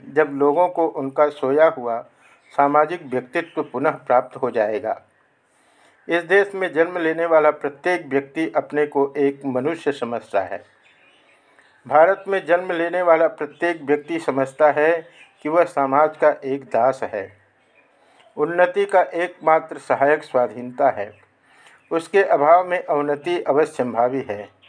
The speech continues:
देखो, आधुनिक प्रतिस्पर्धा के युग में जाति भेद अपने आप कैसे नष्ट होता जा रहा है। उसका नशा, नाश करने के लिए किसी धर्म की आवश्यकता नहीं।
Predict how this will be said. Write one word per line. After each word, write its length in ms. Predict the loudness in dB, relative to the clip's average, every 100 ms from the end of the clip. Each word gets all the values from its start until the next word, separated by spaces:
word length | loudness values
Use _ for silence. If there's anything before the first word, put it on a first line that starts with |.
| _ _ _ -20 -4
देखो, 460 | -2 0 0 -2 -6 -18 _ _ 0
आधुनिक 500 | 2 2 -2 -2 0
प्रतिस्पर्धा 760 | -2 0 -4 -2 0 2 2
के 160 | 2 -2
युग 260 | -6 -6 -6
में 240 | -8 -4
जाति 360 | 4 4 2 -6
भेद 380 | -2 -2 -2 -12 -20 -20 _ 0
अपने 280 | 0 0 0
आप 300 | 4 2 2
कैसे 300 | -4 -2 -2
नष्ट 300 | 0 -2 -4
होता 320 | -8 -2 0 2
जा 160 | 0
रहा 240 | -2 -6 -10
है। 200 | -12 -18 _ _ _ _ _ _ _ _ -6
उसका 320 | -2 4 2
नशा, 580 | 2 0 4 2 2 -20 -20 -20 _ _ _ 0
नाश 380 | 4 4 2 -2
करने 280 | 0 0
के 200 | -2 -2
लिए 340 | -2 -4 -6 -14 _ _ _ _ _ -10
किसी 280 | -4 -2 -2
धर्म 300 | 0 0 0
की 140 | 2
आवश्यकता 640 | 4 4 2 -8 -4 0 0
नहीं। 320 | 0 -12